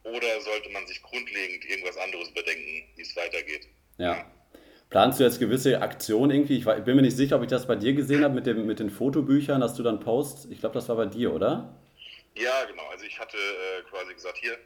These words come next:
Speaker 1: wer jetzt noch mal ein Fotobuch möchte,
Speaker 2: Ja.
Speaker 1: ähm, dann würde ich das quasi, ne, also ich würde mich im Gegenzug revanchieren,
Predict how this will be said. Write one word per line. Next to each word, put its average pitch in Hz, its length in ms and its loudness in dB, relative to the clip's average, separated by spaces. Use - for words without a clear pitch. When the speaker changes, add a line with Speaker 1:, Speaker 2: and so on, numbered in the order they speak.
Speaker 1:
wer 104 480 -4
jetzt 113 240 -10
noch 110 140 -12
mal 104 140 -6
ein 101 120 -8
Fotobuch 104 400 -16
möchte, 110 440 -4
Speaker 2:
Ja. 98 220 2
Speaker 1:
ähm, 92 500 -6
dann 95 140 -8
würde 98 180 -6
ich 92 100 -6
das 87 220 -6
quasi, 85 540 -6
ne, 98 120 -12
also 110 140 -6
ich - 80 -8
würde 110 140 -8
mich 92 220 -6
im - 140 -8
Gegenzug 110 440 -4
revanchieren, 98 580 -2